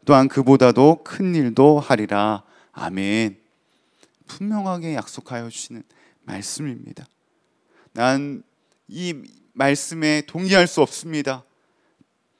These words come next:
저도 동의할 수 없습니다. 제 스스로 저 자신을 보면요.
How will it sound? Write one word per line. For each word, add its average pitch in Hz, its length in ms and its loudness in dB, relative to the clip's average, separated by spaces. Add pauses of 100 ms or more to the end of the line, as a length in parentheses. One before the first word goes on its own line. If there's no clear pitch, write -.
(280)
저도 135 220 -14
동의할 131 340 -8
수 - 120 -12
없습니다. 110 440 -16
제 117 180 -6
스스로 123 360 -10
저 113 140 -10
자신을 107 380 -12
보면요. 113 400 -20